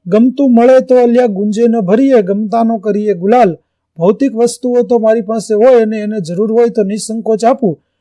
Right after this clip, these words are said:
પણ મારી પાસે કશું જ ન હોય તો પણ પ્રેમ, સમય, હૂંફ તેમજ ખભો આપું. દુઃખ વહેંચવાથી ઓછું થાય છે અને સુખ વહેંચવાથી વધે છે. પાંચમો પ્રશ્ન, તમારા ગામમાં સૌના સહકારથી કયા કયા કામો થાય છે?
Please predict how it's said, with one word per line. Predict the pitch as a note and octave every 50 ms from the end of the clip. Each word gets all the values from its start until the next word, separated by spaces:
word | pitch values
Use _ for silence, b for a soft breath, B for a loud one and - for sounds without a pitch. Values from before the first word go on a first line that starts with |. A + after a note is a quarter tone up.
| _ _ _
પણ | G#3+ G3+ F#3+
મારી | F#3 F#3 G3+ A#3+
પાસે | A#3+ - B3 B3+ B3 - C4
કશું | B3+ - A3+ G#3 - - B3+ B3+
જ | G#3 A3+
ન | A#3+ C4+
હોય | C#4 C4+ B3 G#3 G3
તો | D#3+ G#3+ A3 A3
પણ | A3+ A#3+ A#3+ A#3+ A#3+ G#3
પ્રેમ, | F3+ - G#3 G#3+ A#3 A#3+
સમય, | A#3 - - G#3+ G#3+ A3+ A#3+ B3 A3+
હૂંફ | F#3 D#3+ F#3 A#3+ C4 B3+ G#3+
તેમજ | D#3+ G#3+ G#3+ A3 G#3+ F3+ F#3 -
ખભો | F#3 F#3 D3+ F3+ G#3+ A#3 A#3 A#3 _ _ _ _ _ _ _ _ _ _ _ -
આપું. | G#3+ B3+ - B3 A3+ F3+ E3 - _ _ _ -
દુઃખ | E3+ F#3+ C4 C#4 -
વહેંચવાથી | G#3+ G#3 A3 G#3 A#3+ - - A#3+ A#3+ B3+ B3 A#3
ઓછું | B3 G#3+ G3+ G#3+ G#3 - A#3 G#3
થાય | F#3+ B3 C4+ C4+
છે | - A3+ A3
અને | G#3 G3+
સુખ | F3+ - - A3+ A#3 - G#3+
વહેંચવાથી | G#3+ G#3 G#3 G#3 G3 - F#3 F3 E3+ - G3+ D#4 - - -
વધે | E3 C#3+ E3+ C#3+ E3 E3 D#3+
છે. | D3 - E3 D3+ C#3+ - _ _ _ _ _ _ _ _ _ _ _ _ _ _ _ _ _ _ _
પાંચમો | - F3+ F#3+ F#3 - G#3 A3
પ્રશ્ન, | F#3+ G3+ A3 - - A#3 C4+
તમારા | C4+ C4+ A#3 A3+ B3+ C4 C4 C4
ગામમાં | A3 B3 B3+ B3+ B3+ B3+ C4+ B3+
સૌના | C4 - A3 A3 A#3 A3+ B3+ B3+
સહકારથી | - - A#3+ A3+ A#3 - A#3+ B3 A#3+ - A3+ B3+ G#3+
કયા | - A#3 A3
કયા | A3 - B3+ B3+
કામો | B3 A#3+ A#3 A#3 A#3 A#3+ A#3+
થાય | F3+ G3 A3+ A#3
છે? | F#3 - A3+ B3